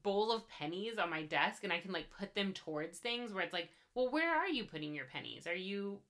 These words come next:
putting those pennies into, like, seeing your friend, like, buying sodas at the seven eleven and hanging out with your friends? Are you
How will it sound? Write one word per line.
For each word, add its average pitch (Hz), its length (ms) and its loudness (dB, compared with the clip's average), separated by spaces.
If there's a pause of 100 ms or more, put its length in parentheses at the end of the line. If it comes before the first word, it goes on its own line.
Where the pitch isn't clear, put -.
(140)
putting 220 200 0
those 233 160 -2
pennies 214 360 0
into, 208 260 0
like, 185 280 2 (180)
seeing 185 380 -2
your 190 160 2
friend, 151 280 0
like, 185 240 2
buying 170 280 4
sodas 170 600 0
at 165 160 -2
the 165 280 -2
seven 165 280 0
eleven 180 340 4
and 170 100 -2
hanging 165 260 -4
out 156 100 -2
with 156 80 -8
your 147 80 -4
friends? 262 500 0
Are 190 100 0
you 180 480 -6